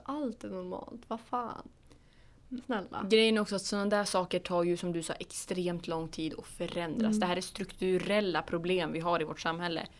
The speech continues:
Speaker 2: Som till exempel det här med kvinnor och lön. Alltså, jag, det var någonstans jag läste att det kommer ta liksom så många år innan kvinnor och män får samma lön för samma yrke, för samma sak. Ehm, vi kommer förmodligen inte ens leva då,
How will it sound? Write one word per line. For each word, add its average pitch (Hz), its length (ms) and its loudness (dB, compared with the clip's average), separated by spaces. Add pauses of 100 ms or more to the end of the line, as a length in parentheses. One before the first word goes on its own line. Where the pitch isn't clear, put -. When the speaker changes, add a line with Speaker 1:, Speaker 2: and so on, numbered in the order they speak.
(140)
Speaker 2:
Som 226 340 6
till 202 120 0
exempel 175 300 0
det 165 60 -2
här 156 100 0
med 156 140 -6
kvinnor 165 380 0
och 160 60 2
lön. 156 400 2 (440)
Alltså, 196 220 2
jag, 190 120 6
det 185 60 2
var 202 60 6
någonstans 202 420 4
jag 180 80 4
läste 175 240 4
att 165 40 2
det 170 80 4
kommer 185 240 2
ta 180 160 6
liksom 160 460 0 (640)
så 208 560 8
många 190 260 6
år 190 260 6
innan 170 300 2
kvinnor 170 380 0
och 165 80 2
män 160 340 0
får 160 320 2
samma 156 360 -2
lön 156 300 2
för 156 120 -10
samma 156 360 -2
yrke, 151 300 -4
för - 120 -8
samma 151 320 -2
sak. - 480 -2 (760)
Ehm, 165 560 -6
vi 208 180 6
kommer 214 220 6
förmodligen 180 340 2
inte 151 80 -2
ens 147 120 -6
leva 156 260 -2
då, - 220 -6